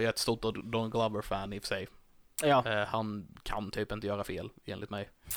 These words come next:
Speaker 2: <laughs>
Speaker 1: Eller det kan han, men inte ofta. Eh,
Speaker 2: Inte ofta.
Speaker 1: nej. Ehm, och sen har jag sett på någonting som heter Comic Book Men.
Speaker 2: Ja,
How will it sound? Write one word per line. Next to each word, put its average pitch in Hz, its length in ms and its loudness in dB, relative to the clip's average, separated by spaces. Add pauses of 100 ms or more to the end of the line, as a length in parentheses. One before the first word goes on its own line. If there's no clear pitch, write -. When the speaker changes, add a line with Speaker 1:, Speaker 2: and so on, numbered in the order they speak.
Speaker 2:
<laughs> - 1200 -2
Speaker 1:
Eller 120 160 4
det 120 60 2
kan 113 240 4
han, 113 160 2
men 117 540 0
inte 120 300 0
ofta. 104 240 0 (1040)
Eh, 120 220 2
Speaker 2:
Inte 117 140 4
ofta. - 260 -2 (200)
Speaker 1:
nej. - 140 0 (840)
Ehm, 151 800 4 (180)
och 151 320 6
sen 156 220 6
har 151 60 8
jag 151 100 6
sett - 320 0
på 180 100 0
någonting 139 260 4
som - 100 0
heter 120 120 -2
Comic 143 360 4
Book - 180 0
Men. 107 240 -2 (420)
Speaker 2:
Ja, 160 260 6